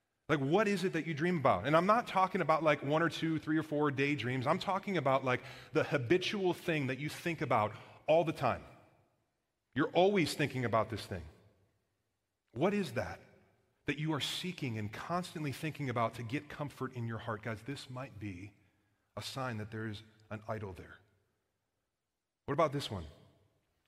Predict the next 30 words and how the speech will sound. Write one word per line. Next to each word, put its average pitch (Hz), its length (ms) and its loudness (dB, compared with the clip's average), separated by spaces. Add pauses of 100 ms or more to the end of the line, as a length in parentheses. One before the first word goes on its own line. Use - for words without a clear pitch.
You're 123 60 -2
not 139 180 0
gonna 151 140 -2
wanna 135 180 0
talk 131 220 -2
about 107 180 0
this 120 180 -6
at 101 220 -6
Connection 117 380 -8
Group, 107 160 -8
but 104 100 -6
we 113 80 -6
need 120 200 -8
to. 87 140 -10 (1700)
Where 127 100 2
do 156 60 -4
you 160 60 -4
spend 147 260 -4
your 139 80 -2
money? 123 280 -4 (4000)
Jesus 127 240 -8
said, 131 200 -4
"Where 113 120 -2
your 110 300 -2 (120)
treasure 123 380 -2
is, 110 160 -2
there 110 140 -2
your 117 120 -2
heart 127 240 -4
is." 85 240 -10